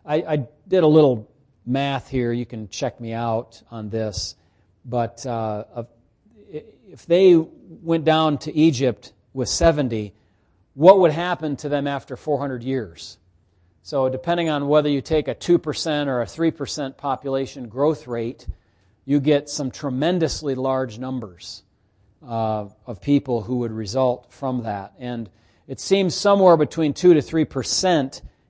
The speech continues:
annually on average was what actually happened, because there were hundreds of thousands, apparently, of people who came out, not apparently, but in the text tells us, at least of the men, and then more than that with the rest, uh,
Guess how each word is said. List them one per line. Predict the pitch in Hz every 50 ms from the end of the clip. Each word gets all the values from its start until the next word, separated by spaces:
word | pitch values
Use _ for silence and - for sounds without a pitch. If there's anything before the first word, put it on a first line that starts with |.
| _ -
annually | 175 175 185 190 202 190 175 156 139 131 127 123 131
on | 131 127 127
average | 135 143 160 175 160 135 135 127 123 104 110
was | 123 127 131 131 127 123 113 - - - _ _ _ _ _ _ _
what | - 135 131 139 147 - - -
actually | 156 156 156 - - - 147 127
happened, | 110 101 131 180 190 185 165 - 135 113 107
because | 113 107 - 135 113
there | 120 131
were | 127
hundreds | 120 - - 190 214 202 175 135
of | 139 131
thousands, | - - - - 147 156 151 147 117 131 123 120 104
apparently, | 117 - _ - 135 127 127 123 120 123 123
of | 120 107 - _
people | - 156 165 160 - 120 113 113
who | 98 113 117
came | - - 143 139 127 127
out, | 131 139 143 135 127
not | 127 131 120
apparently, | 107 - 131 143 147 139 120 113 107
but | 101 107 113 -
in | 120 117
the | 113 110
text | - - 131 123 - - -
tells | - 135 143 151 127 107
us, | 113 107 107 - - - _ _ _ _
at | 143
least | 135 143 151 131 -
of | 139 120 110
the | 113
men, | 110 131 156 165 143 127 123 123 - _ _ _ _ _ _ _ _ _ _
and | 135 120
then | 123 117
more | 123 139 151 151
than | 127 127 117
that | 117 113 117 131 135
with | 127 113 - _
the | - 123 113
rest, | 110 123 147 151 139 123 - - - - _ _ _ _ _ _ _ _ -
uh, | 147 127 123 120 120 117 113 110